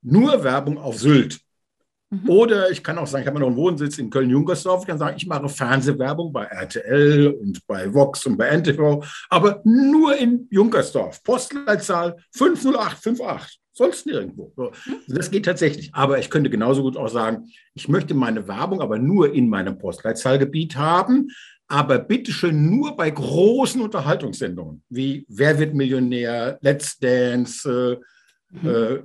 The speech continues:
Speaker 1: Deutschland sucht den Superstar und, und, und. Also da gibt's ganz viele Möglichkeiten zum Targeting. Aber jetzt nochmal zurück, <clears throat> Addressable T V, also bedeutet adressierbare Werbung, wo ich targetieren kann, also genau beziehen kann, wen will ich erreichen. Und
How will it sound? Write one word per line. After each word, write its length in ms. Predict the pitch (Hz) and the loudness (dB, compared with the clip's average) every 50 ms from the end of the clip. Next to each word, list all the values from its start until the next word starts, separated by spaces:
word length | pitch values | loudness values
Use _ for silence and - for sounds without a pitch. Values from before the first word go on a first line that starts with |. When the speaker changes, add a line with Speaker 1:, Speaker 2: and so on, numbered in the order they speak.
| - - | -14 -2
Speaker 1:
Deutschland 260 | _ 135 143 165 160 | _ 2 4 4 4
sucht 100 | 147 143 | 4 4
den 100 | 156 143 | 2 2
Superstar 640 | - 151 147 147 160 139 - - 139 127 131 127 - | 2 2 0 0 0 -2 0 -2 -2 -2 -2 -2 -4
und, 160 | - 151 135 | -6 -4 -2
und, 80 | 156 - | -2 -2
und. 160 | 139 127 131 | -4 -6 -6
Also 140 | 127 117 135 | -6 -6 -4
da 80 | 151 143 | -4 -2
gibt's 160 | 196 196 - | -4 -2 0
ganz 180 | 175 202 - | -2 -2 -2
viele 180 | - - 180 156 | -4 -6 -4 -2
Möglichkeiten 380 | 131 135 151 - - 147 135 123 | -2 -2 -2 -4 -6 -8 -8 -8
zum 220 | - - 147 - | -8 -10 -10 -8
Targeting. 400 | - 101 95 87 76 _ - - _ _ | -6 -8 -8 -8 -10 _ -20 -20 _ _
Aber 160 | - 123 139 | 2 4 4
jetzt 140 | 180 196 - | 4 6 4
nochmal 200 | 220 185 156 139 | 4 4 4 4
zurück, 400 | 147 - 139 143 - - - - _ | 4 4 6 6 6 6 4 -6 _
<clears throat> 460 | - 240 - - 175 175 151 143 - | 2 2 6 6 6 6 6 4 2
Addressable 440 | 147 127 120 147 147 147 151 127 117 - | 0 4 4 4 4 4 2 2 0 0
T 420 | - 117 107 123 165 233 311 151 | -2 -2 0 0 0 0 0 -2
V, 40 | - - - - - _ | -4 -16 -20 -20 -20 _
also 260 | - 135 131 117 120 123 | -2 -2 -2 -2 -2 -6
bedeutet 560 | - - - - 135 131 160 190 202 202 - | -6 -8 -4 0 2 2 4 4 2 0 -2
adressierbare 960 | 123 - - 117 104 - - - 151 185 175 123 113 98 92 87 90 87 71 | -8 -8 -6 -8 -8 -8 -6 0 2 2 2 2 -2 -2 -2 -4 -8 -10 -12
Werbung, 680 | 82 82 85 95 113 135 - 208 247 320 359 359 285 - _ _ | -12 -10 -4 -2 -2 0 0 0 0 0 -2 -4 -6 -12 _ _
wo 120 | - 117 | -6 -6
ich 180 | - - - _ _ _ _ _ | -6 -6 -12 _ _ _ _ _
targetieren 1040 | - - 127 107 101 117 104 - - - - 131 123 127 139 147 156 156 180 196 | -2 0 0 0 0 -2 -4 -4 -6 -6 -4 -2 -2 0 0 0 0 0 -2 -4
kann, 220 | 196 - 180 180 170 | -4 -4 -4 -2 0
also 160 | 127 101 95 | -2 0 2
genau 240 | 107 107 110 113 110 | 2 2 2 2 0
beziehen 440 | 113 110 - - 143 135 139 139 135 | -2 -4 -6 -8 -6 -4 -2 0 0
kann, 200 | 139 120 110 101 | 0 0 0 0
wen 180 | 120 120 123 123 | 0 -2 -2 -4
will 100 | 135 120 | -6 -10
ich 120 | 113 - | -10 -12
erreichen. 720 | 98 92 92 92 95 107 123 156 - - 269 381 359 285 - _ _ - - - - - - - - - - _ _ _ | -18 -18 -16 -12 -8 -4 -4 -4 -2 -2 -2 -2 -2 -6 -8 _ _ -20 -20 -20 -18 -18 -18 -18 -18 -20 -20 _ _ _
Und 400 | _ 175 165 202 226 277 - - | _ 6 8 8 8 6 4 2